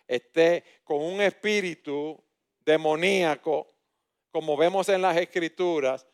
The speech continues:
eh, vamos a decir, montado con un demonio, con todos los shows y espectáculos que hacen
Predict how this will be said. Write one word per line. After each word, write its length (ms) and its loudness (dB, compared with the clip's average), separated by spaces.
eh, 360 -2
vamos 220 2
a 20 6
decir, 240 4
montado 680 4
con 200 -6
un 80 -12
demonio, 420 0
con 200 -8
todos 260 2
los 140 2
shows 280 2
y 60 2
espectáculos 720 0
que 180 0
hacen 480 0